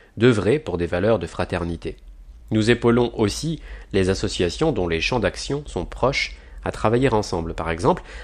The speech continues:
Habitat et Humanisme, une association spécialisée dans la problématique des mal logés, coopère avec les associations antoniennes engagées dans l'insertion professionnelle.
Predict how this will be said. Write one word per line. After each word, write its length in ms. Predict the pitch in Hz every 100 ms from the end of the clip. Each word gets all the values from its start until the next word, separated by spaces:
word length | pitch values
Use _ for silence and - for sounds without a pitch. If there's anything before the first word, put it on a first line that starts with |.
| -
Habitat 420 | 90 90 87 92
et 60 | 85
Humanisme, 600 | 82 98 123 180 - 90 -
une 120 | 101
association 500 | 87 - - 90 95
spécialisée 580 | 87 - 104 92 90 123
dans 100 | 160
la 100 | 90
problématique 680 | - 101 92 90 87 - 143
des 100 | 110
mal 180 | 95 90
logés, 360 | 87 80 120 - - - -
coopère 480 | 113 117 - 101 123
avec 240 | 87 -
les 120 | 90
associations 540 | 82 92 - 90 - 85
antoniennes 580 | 127 110 90 85 107 -
engagées 520 | 143 110 85 78 - -
dans 160 | 107 147
l'insertion 440 | 87 - - 82
professionnelle. 760 | 76 85 80 78 82 78 69